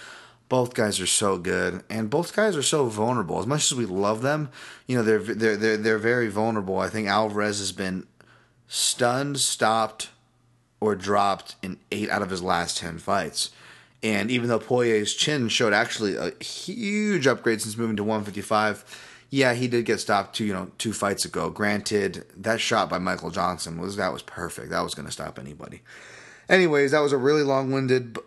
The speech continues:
uh, breakdown, but I felt that fight deserved it,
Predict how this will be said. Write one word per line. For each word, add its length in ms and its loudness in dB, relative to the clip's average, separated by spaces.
uh, 300 2
breakdown, 520 2
but 120 0
I 40 2
felt 280 0
that 200 0
fight 220 0
deserved 560 0
it, 240 0